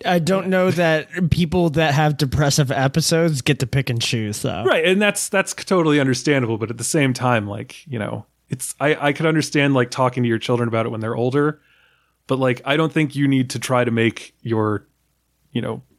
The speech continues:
Speaker 2: elementary school age child super well versed
Speaker 1: Sure.
Speaker 2: in your, <laughs> your diagnosis.
Speaker 1: Yeah.
Speaker 2: And I think that this movie does a good job about that. Like, you know, she, she talks about how he's, like, he's testing your boundaries.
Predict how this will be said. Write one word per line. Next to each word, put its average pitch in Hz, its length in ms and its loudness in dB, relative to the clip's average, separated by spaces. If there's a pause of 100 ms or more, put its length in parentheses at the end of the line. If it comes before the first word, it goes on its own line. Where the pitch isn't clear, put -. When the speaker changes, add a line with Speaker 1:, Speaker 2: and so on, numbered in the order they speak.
(240)
Speaker 2:
elementary 113 480 2
school 110 300 -2
age 107 240 -2
child 107 580 0 (600)
super 127 380 0
well 110 220 4
versed 104 480 0
Speaker 1:
Sure. - 220 -12
Speaker 2:
in 123 160 4
your, 123 120 4 (180)
<laughs> - 140 -20
your 143 180 0
diagnosis. 117 1040 -2 (1200)
Speaker 1:
Yeah. 175 160 -2 (380)
Speaker 2:
And 285 100 0
I 302 60 2
think 320 200 0
that 311 120 0
this 285 160 0
movie 269 240 0
does 226 180 0
a 214 80 2
good 202 180 2
job 247 240 2
about 123 260 0
that. 135 120 -4
Like, 185 180 0
you 226 60 -2
know, 196 140 4
she, 185 320 0
she 208 220 2
talks 202 340 -2
about 123 160 2
how 123 120 2
he's, 123 160 2
like, 120 140 0
he's 131 220 -2
testing 127 340 0
your 110 120 -2
boundaries. 156 840 2